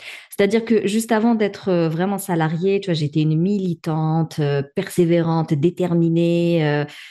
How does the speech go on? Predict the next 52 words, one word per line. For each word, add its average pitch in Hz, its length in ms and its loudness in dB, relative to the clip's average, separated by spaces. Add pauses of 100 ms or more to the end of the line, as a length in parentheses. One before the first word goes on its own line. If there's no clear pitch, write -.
(160)
pour, 165 280 0
euh, 156 180 2
voilà, 160 260 0
atteindre 170 480 -2
certains 175 440 -2
objectifs 170 680 -2
liés 170 300 2
à 165 120 2
mes 156 140 2
valeurs. 180 460 0 (120)
Et 175 220 0
une 214 120 0
fois 262 280 -4
salariée, 202 560 -2
j'ai 180 120 -2
un 190 100 -2
peu 339 140 -2
laissé 254 380 -2
de 240 60 -10
côté 185 320 -2
tout 160 140 -8
ça. 196 280 -2 (580)
Et 196 80 4
je 190 140 2
savais 320 320 2
qu'il - 60 -2
y 254 40 4
avait 202 100 0
un 190 100 -2
truc 277 220 -10
qui - 160 0
me 202 80 2
manquait, 202 580 -4 (320)
que 170 440 2
même 220 220 2
si 262 160 -4
je 254 80 -4
faisais 190 200 0
un 170 120 0
beau 190 180 2
métier, 247 520 0 (460)
j'étais 175 360 0
pas 233 140 -6
encore, 190 320 0
il 175 60 2
y 160 40 2
a - 20 2
un 160 40 2
truc 269 220 -8
qui - 120 -2
me 185 100 2
manquait. 160 360 0